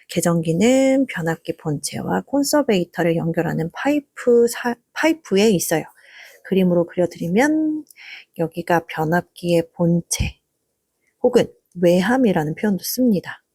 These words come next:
여기에 콘서베이터가 이렇게 연결이 돼 있어요.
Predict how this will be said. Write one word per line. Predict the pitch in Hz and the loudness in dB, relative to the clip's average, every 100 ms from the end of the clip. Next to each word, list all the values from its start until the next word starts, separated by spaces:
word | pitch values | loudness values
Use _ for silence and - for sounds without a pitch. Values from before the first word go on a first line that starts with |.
| _ _ _ _ _ _ _ _ _ _ | _ _ _ _ _ _ _ _ _ _
여기에 | 180 170 175 170 170 185 226 277 285 | -4 -2 0 0 2 4 4 2 0
콘서베이터가 | - 320 311 330 294 233 - - 165 | -4 -4 0 0 2 0 0 -6 -4
이렇게 | 165 - 151 | -4 -10 -10
연결이 | 156 160 160 | -4 -2 -4
돼 | - 160 | -4 -8
있어요. | 151 - 156 185 220 139 | -8 -10 -2 2 2 0